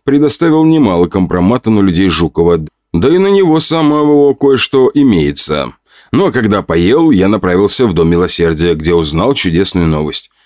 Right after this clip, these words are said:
Людям вернули деньги, которые с них шесть лет собирал Жуков. А деньги там приличные, очень приличные.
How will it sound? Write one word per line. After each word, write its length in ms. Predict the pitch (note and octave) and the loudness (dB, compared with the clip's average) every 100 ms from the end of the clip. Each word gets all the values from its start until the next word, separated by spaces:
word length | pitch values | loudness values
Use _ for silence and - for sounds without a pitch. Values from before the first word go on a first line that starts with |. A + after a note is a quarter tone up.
| _ | _
Людям 320 | F#3 F3 A2+ | -2 0 0
вернули 400 | F2+ F2 E2+ D#2 | 0 0 0 0
деньги, 440 | D2+ A2 F3 E3 E3 | 0 0 0 0 -2
которые 480 | E2+ D2+ G#2 G#2 E2+ | -2 -2 0 0 0
с 100 | - | 0
них 240 | C#3 - | -2 0
шесть 380 | - G#2 - F#2 | -2 -2 -2 -2
лет 180 | B2 A2+ | -2 -2
собирал 400 | E2 E2+ G2 F2+ | -2 0 0 0
Жуков. 460 | E2 D#2+ - - _ _ _ | -2 -2 -2 -4 _ _ _
А 100 | E2+ | -6
деньги 280 | D#2+ A#2 C3+ | -2 0 0
там 200 | G#2 G#2 | 0 -2
приличные, 500 | F#2+ F2 E2 - F2 | 0 0 0 -2 0
очень 340 | E2 G2+ F#2+ D#2+ | 0 0 -2 -4
приличные. 600 | D#2+ D#2+ - D2 C#2 | -2 -2 -4 -8 -12